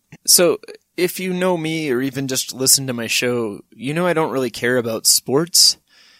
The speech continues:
But somehow I found out something that actually interested me about sports the other day. If you're familiar with the Baltimore Ravens, the football team,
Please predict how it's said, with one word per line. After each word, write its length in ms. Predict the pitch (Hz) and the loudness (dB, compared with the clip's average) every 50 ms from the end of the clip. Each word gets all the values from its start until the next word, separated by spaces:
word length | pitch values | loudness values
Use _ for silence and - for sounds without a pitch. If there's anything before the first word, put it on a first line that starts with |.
| _ _ _ | _ _ _
But 140 | - 151 - | -2 0 2
somehow 420 | - - 214 214 - 240 226 214 | 2 2 2 0 -2 -2 -2 -2
I 140 | 151 113 139 | -2 -2 -2
found 260 | - - 160 156 151 | 0 0 0 2 2
out 160 | 143 139 - - | 2 2 2 2
something 340 | - 156 151 - 147 131 | -2 -2 -2 -4 -4 -2
that 100 | 131 123 | 0 2
actually 320 | 127 131 - - 127 90 131 | 2 0 0 -2 -4 -4 -4
interested 640 | 165 165 - 135 120 - - - - 113 110 110 110 | -4 -2 0 0 4 4 4 4 2 -2 -6 -6 -6
me 280 | 113 113 113 107 101 - | -6 -6 -6 -6 -8 -10
about 300 | - 110 117 113 113 - | -6 -4 -2 -2 2 2
sports 400 | - - - 135 131 123 - - | 0 2 2 0 0 0 -2 -4
the 100 | - 110 | -4 -4
other 160 | 107 107 107 104 | -6 -8 -8 -8
day. 360 | 101 107 107 104 101 104 - _ _ - - - - _ _ _ _ _ _ _ - | -8 -8 -8 -8 -10 -12 -16 _ _ -20 -20 -20 -20 _ _ _ _ _ _ _ -8
If 140 | 127 - 151 | -4 -2 -2
you're 80 | 143 | -2
familiar 340 | - 160 165 175 175 160 147 | -2 -2 -2 -2 -2 -2 0
with 240 | 127 135 127 - - - | -2 -2 -2 -4 -10 -16
the 200 | 117 113 127 120 | -4 -4 -2 0
Baltimore 520 | 113 135 143 139 - - 135 131 123 113 | 2 2 2 2 -2 -4 -4 -4 -2 0
Ravens, 640 | 117 139 156 151 160 170 165 165 160 - - - - | 0 0 0 0 -2 -4 -4 0 2 2 2 2 0
the 100 | - - | -4 -4
football 400 | - - - - 170 147 147 143 | -2 -2 -2 0 2 0 0 0
team, 480 | - - 160 151 151 156 156 151 147 | 0 -4 -4 -4 -4 -4 -6 -8 -12